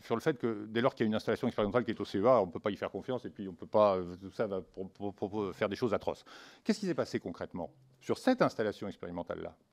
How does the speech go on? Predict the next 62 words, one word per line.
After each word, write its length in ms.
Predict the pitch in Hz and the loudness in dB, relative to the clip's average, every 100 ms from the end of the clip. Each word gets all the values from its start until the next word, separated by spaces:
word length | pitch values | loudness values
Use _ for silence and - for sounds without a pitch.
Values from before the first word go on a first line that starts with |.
| - | -6
qui 160 | 175 | 2
a 80 | 160 | 4
connu 320 | - 151 180 | 6 4 6
des 100 | 190 | 2
problèmes, 400 | - - 110 165 | 0 -4 -4 -6
qui 140 | 147 135 | -2 0
a 60 | |
connu, 480 | 117 127 139 190 180 117 | 4 4 4 2 0 -2
euh, 320 | 110 110 98 | -2 -4 -4
un 80 | 107 | 0
problème 220 | 135 139 | 2 2
technique ? 440 | 120 - 104 - - - - - _ | 0 -2 -4 -6 -20 -20 -20 -20 _
Donc 200 | - 107 | -2 0
il 40 | 117 | 2
y 20 | |
a 40 | 139 | 2
eu 120 | 170 | 2
des 100 | 131 | 0
réparations 580 | - 143 131 127 - 196 | 0 2 4 4 2 0
qui 80 | |
ont 60 | 151 | 0
été 140 | 123 | 0
proposées. 440 | 123 110 113 107 98 _ | 0 2 2 0 0 _
Mais 60 | - | -8
qui 260 | - 269 240 | 2 6 6
a 40 | |
fini 260 | - 180 190 | 6 4 8
par 160 | 131 | 8
expertiser 480 | 113 - 113 123 120 | 6 6 4 6 8
la 80 | 107 | 8
réparation ? 480 | 98 92 90 90 80 _ _ _ _ _ | 8 6 4 0 -4 _ _ _ _ _
Eh 60 | 135 | 8
ben, 100 | 127 | 10
un 80 | 117 | 10
expert 240 | - 160 | 8 6
belge. 320 | 101 95 - - _ _ - | 6 -2 -4 -14 _ _ -10
On 80 | 107 | -4
est 120 | 131 | 4
allé 140 | 127 | 6
chercher 300 | 127 92 - | 6 4 6
un 80 | 170 | 6
expert 280 | 131 - 151 | 6 6 6
à 60 | 139 | 8
l'étranger. 400 | - 120 92 - _ _ _ - | 6 4 2 -4 _ _ _ 0
Donc 160 | - | 2
c'est 100 | - | 4
ni 140 | 151 226 | 10 10
l'I 160 | 180 | 10
R 60 | 131 | 8
S 120 | - | 6
N 100 | 135 | 2
ni 100 | 175 | 2
qui 100 | 208 | -2
que 60 | 151 | -2
ce 100 | 120 | 0
soit 180 | 226 | 0
qui 120 | - 117 | 0 -2
a 40 | |
pu 140 | 117 | -2
expertiser. 460 | 110 - 98 170 226 - - | -2 -2 -2 2 2 0 -6
Donc 180 | - - | -2 -2
t-, 120 | - | -4